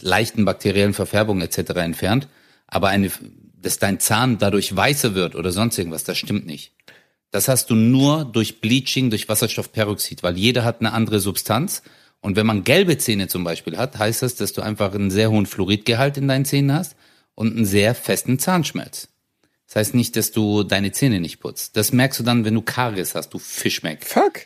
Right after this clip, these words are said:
Speaker 1: Und das ist,
Speaker 2: Du hast,
Speaker 1: da gibt's zum
Speaker 2: äh,
Speaker 1: Beispiel
Speaker 2: ich spüre gerade das erste Mal in wie viel, achtundsiebzig Folgen Bratwurst und Baklava, dass du von was wirklich Ahnung hast und nicht nur Scheiße redest. Erstaunlich.
Speaker 1: Mhm.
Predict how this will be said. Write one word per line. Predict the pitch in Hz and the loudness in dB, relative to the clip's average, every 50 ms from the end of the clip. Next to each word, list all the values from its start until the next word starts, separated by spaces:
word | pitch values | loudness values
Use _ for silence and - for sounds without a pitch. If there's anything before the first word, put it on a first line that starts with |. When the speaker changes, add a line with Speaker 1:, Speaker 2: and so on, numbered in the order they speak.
| _ _ - | _ _ -10
Speaker 1:
Und | 92 92 | -6 -2
das | 98 107 - - | -2 0 0 0
ist, | 117 110 - - | 0 0 0 2
Speaker 2:
Du | - 139 | 4 4
hast, | 143 147 - - - 98 | 4 4 2 -2 -4 -2
Speaker 1:
da | 101 | -2
gibt's | 98 110 - - - | -2 -2 -2 -2 0
zum | 117 113 | 2 2
Speaker 2:
äh, | 113 | 2
Speaker 1:
Beispiel | 110 - 127 135 131 | 2 0 0 0 0
Speaker 2:
ich | - 120 - | 0 0 -2
spüre | - - - 143 208 254 220 | -2 0 0 2 2 2 0
gerade | 165 151 143 156 160 147 | 0 2 2 2 2 2
das | 143 131 - | 0 0 0
erste | - 127 156 208 247 - - - | 2 2 2 2 2 0 -2 -2
Mal | 214 214 208 196 185 165 - | 0 2 2 2 2 0 0
in | - 135 131 147 143 113 | 0 2 2 2 2 0
wie | 139 190 | -2 -4
viel, | - - 240 - - | -2 -2 -2 0 0
achtundsiebzig | - - - - - 247 254 208 165 190 220 - - - 220 - - | -2 -4 -6 -4 -2 -2 0 0 0 -2 -4 -4 -6 -10 -10 -10 -6
Folgen | - - - 143 170 196 202 190 190 185 | -2 0 2 2 2 2 0 -2 -2 -2
Bratwurst | - 113 123 151 180 - 202 175 - | -2 0 2 2 2 0 -4 -6 -6
und | 151 135 | -4 0
Baklava, | - 127 127 - 202 190 180 185 180 | 0 0 0 0 0 0 2 4 4
dass | 170 160 147 - | 4 2 0 0
du | - 135 | -4 -4
von | - - 147 139 127 | -2 0 0 2 2
was | 135 131 131 - 107 | 0 0 -2 -4 -2
wirklich | 95 131 165 - 214 202 - - | -2 -2 0 0 -4 -6 -4 0
Ahnung | 120 131 165 185 196 156 123 | 2 2 4 4 4 4 4
hast | 131 131 127 | 2 2 0
und | - 127 | -2 -4
nicht | 127 143 - | -6 -6 -4
nur | - 147 135 | -2 -2 -2
Scheiße | - - - - 233 262 - - 131 92 | -2 -2 -2 -2 -2 -2 -2 -2 -4 -2
redest. | 92 87 87 87 90 90 - _ _ _ _ _ _ _ _ - | -4 -4 -4 -4 -6 -6 -10 _ _ _ _ _ _ _ _ -4
Erstaunlich. | 117 123 - - - 127 - - 320 - 120 95 | -2 -2 0 2 2 4 4 4 4 4 2 0
Speaker 1:
Mhm. | 95 104 104 | -2 -6 -8